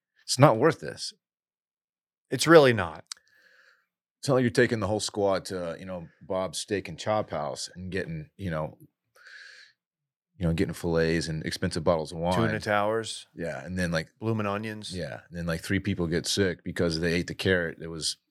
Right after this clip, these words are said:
Speaker 1: wrongly cooked.
Speaker 2: I hate when they
Speaker 1: And it's like,
Speaker 2: wrongly
Speaker 1: "Hey,
Speaker 2: cook the
Speaker 1: we're, we're
Speaker 2: carrot.
Speaker 1: all sick here. Can we just walk out and we'll, we'll call it a day? We'll walk this twelve hundred dollar bill."
Speaker 2: Yeah. Um, I, I, I really like the idea of just getting, like, a reasonably priced meal and then just, like, rolling over
Speaker 1: <laughs>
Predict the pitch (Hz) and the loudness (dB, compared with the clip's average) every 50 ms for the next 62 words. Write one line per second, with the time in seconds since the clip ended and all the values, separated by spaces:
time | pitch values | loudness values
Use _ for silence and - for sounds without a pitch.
0 | _ _ _ _ _ _ - 85 82 82 80 80 78 73 - - 87 82 82 - | _ _ _ _ _ _ -2 -2 0 0 0 -4 -6 -6 -4 -2 -2 -2 -2 -6
1 | - - - _ _ _ _ _ _ _ _ _ _ - 95 95 113 113 110 101 | -12 -20 -20 _ _ _ _ _ _ _ _ _ _ -12 -6 0 0 0 0 0
2 | 101 101 101 98 95 98 101 98 101 95 107 104 95 90 87 87 82 82 95 101 | -2 -4 -4 -2 0 0 2 2 2 4 4 4 2 2 0 -2 -2 -2 -2 -2
3 | 95 104 104 101 101 101 101 92 - - - 98 85 - - 90 85 85 - 104 | -2 0 0 0 2 2 0 0 -2 -2 -4 -6 -6 -6 -8 -10 -10 -8 -8 -6
4 | 104 95 87 - 90 87 90 87 - 87 90 85 78 82 85 85 - - - - | -4 -2 0 2 4 4 2 2 0 -4 -4 -4 -4 -8 -12 -14 -14 -14 -14 -14
5 | 87 - - 90 85 76 76 71 85 85 90 92 90 98 _ _ _ _ _ _ | -12 -8 -6 -6 -6 -6 -6 -6 -6 -4 -6 -6 -8 -14 _ _ _ _ _ _
6 | _ - - - 90 85 82 87 87 - - 85 76 - - - - 98 92 - | _ -18 -12 -8 -6 -4 -4 -6 -6 -6 -6 -4 -4 -4 -2 2 2 2 2 2
7 | 87 90 87 82 85 85 82 73 87 85 87 90 92 - _ _ _ _ _ _ | -2 -6 -6 -6 -6 -6 -6 -6 -6 -4 -4 -4 -6 -10 _ _ _ _ _ _
8 | _ _ _ _ - - 127 120 120 120 117 113 104 95 87 90 - _ _ _ | _ _ _ _ -20 -8 0 6 8 8 8 8 6 2 -2 -12 -20 _ _ _
9 | _ _ _ _ _ _ _ _ _ - 120 123 117 117 113 110 107 107 95 _ | _ _ _ _ _ _ _ _ _ 0 2 4 4 4 2 0 -2 -6 -12 _
10 | _ _ _ _ _ _ _ _ _ _ _ _ _ _ _ - 127 - - - | _ _ _ _ _ _ _ _ _ _ _ _ _ _ _ -4 -4 -2 0 2
11 | 131 127 120 - 127 135 135 135 139 135 135 131 123 117 113 110 110 - 110 104 | 2 2 2 0 2 2 4 4 4 4 4 4 4 4 4 2 2 2 2 2
12 | 101 101 98 104 104 101 98 92 95 104 101 - - 110 101 104 104 101 95 95 | 2 2 2 0 2 2 0 0 -2 -6 -6 -2 -2 0 0 0 0 -2 -4 -4
13 | - 98 95 95 101 104 95 101 101 101 95 - - 101 98 95 - - 95 98 | -4 -6 -4 -2 -2 -2 -2 -4 -4 -6 -4 -2 -2 -2 0 -2 -4 -8 -6 -6
14 | 98 95 95 92 92 95 95 95 92 95 95 92 - 90 92 92 90 101 98 95 | -4 -4 -4 -6 -6 -8 -8 -10 -10 -12 -12 -10 -10 -10 -10 -10 -6 -4 -4 -4
15 | 95 92 92 92 92 92 92 90 92 92 90 87 - | -4 -6 -6 -6 -6 -6 -6 -6 -6 -8 -8 -10 -12